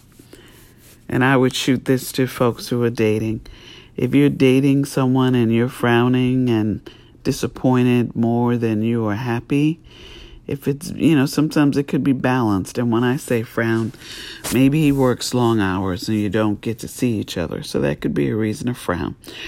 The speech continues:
Or maybe his finances aren't in a great situation right now, so you're not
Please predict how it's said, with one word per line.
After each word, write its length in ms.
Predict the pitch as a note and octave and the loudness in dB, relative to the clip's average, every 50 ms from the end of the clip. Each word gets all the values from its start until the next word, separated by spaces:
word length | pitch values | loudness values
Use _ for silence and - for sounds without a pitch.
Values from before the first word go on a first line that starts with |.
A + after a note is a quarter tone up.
| - - - - - | -14 -14 -16 -10 -4
Or 420 | - - B2 A#2+ A#2+ A#2 A2+ A2+ | 0 2 2 4 4 4 2 4
maybe 680 | A2 A#2 B2 B2+ C3+ C#3 C#3 D3 C#3+ C#3+ C#3 C#3+ C#3+ - - - - - - - - - - | 4 4 4 4 4 4 4 2 2 2 2 0 -2 -6 -12 -20 -18 -18 -16 -16 -18 -20 -10
his 480 | - - - C3 C3 B2+ B2+ C3 C3+ - | -4 0 2 4 4 4 2 2 -2 -2
finances 680 | - C#3 C3+ C#3 C#3 C3+ B2 A#2+ A#2 - - A2+ A#2+ A2+ | -2 0 2 2 2 2 2 0 -2 -4 -6 -4 -4 -2
aren't 320 | G2+ G#2+ G#2+ G#2 A2 A2 | -2 -2 -2 -2 -2 -2
in 120 | A2 A2 G#2+ | -2 -2 -4
a 60 | G2+ | -4
great 300 | - A2 A2 G#2+ - - | -4 -4 -4 -4 -4 -6
situation 640 | - - F2+ - - A2+ A#2 A2+ - - - F#2+ F#2+ | -8 -10 -8 -6 -6 -4 -4 -4 -4 -6 -4 -4 -2
right 200 | G#2+ G2+ - - | -2 -2 -2 -4
now, 220 | D#2 D#2+ D2 A1+ | -4 -4 -6 -8
so 180 | - - - A2 | -8 -8 -6 -4
you're 160 | A2 A#2 G#2 | -2 -2 0
not 400 | A2 A2+ A#2 A#2 G#2+ - - | 0 0 -2 -2 -4 -6 -10